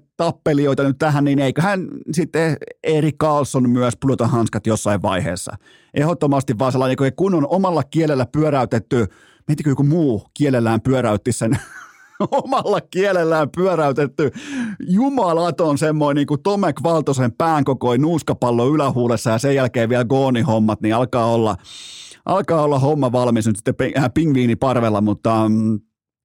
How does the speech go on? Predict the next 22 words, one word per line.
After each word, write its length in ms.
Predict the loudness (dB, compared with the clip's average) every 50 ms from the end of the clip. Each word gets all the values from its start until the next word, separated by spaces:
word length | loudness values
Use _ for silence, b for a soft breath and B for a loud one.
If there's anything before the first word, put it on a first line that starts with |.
| _ -12 -6
se 100 | -2 0
on 60 | 0
muuten 180 | 0 0 0 0
noterattava 520 | 0 0 0 0 0 0 -2 -2 -2 -2
Crosbysta, 480 | -2 0 -2 -2 0 0 -2 -2 0 -2
että 100 | 0 0
kukaan 260 | -2 0 0 0 0
ei 60 | 0
kuitenkaan 360 | 0 0 -2 0 0 -2 -2 0
puhunut 420 | 0 0 0 2 0 2 2 0
hänestä 300 | 2 0 0 0 -2 -2
viime 240 | 0 0 0 0 0
kaudella, 280 | 0 0 0 0 0 0 0
ei 180 | 0 -2 0
playereita, 540 | 0 0 0 2 2 0 0 0 -2 0 0
ei 120 | 0 0
näin 200 | 0 0 0 0
poispäin, 360 | 0 -2 -2 -2 0 0 0 0
mutta 340 | 0 -2 -2 -2 -2 -2 -2 B B B B B B B B B -2
ihan 220 | 0 0 0 0
kaikessa 360 | 0 0 0 0 -2 -2 -2
hiljaisuudessa 960 | 0 0 2 2 2 2 2 2 0 0 0 0 0 0 0 0 0 0 0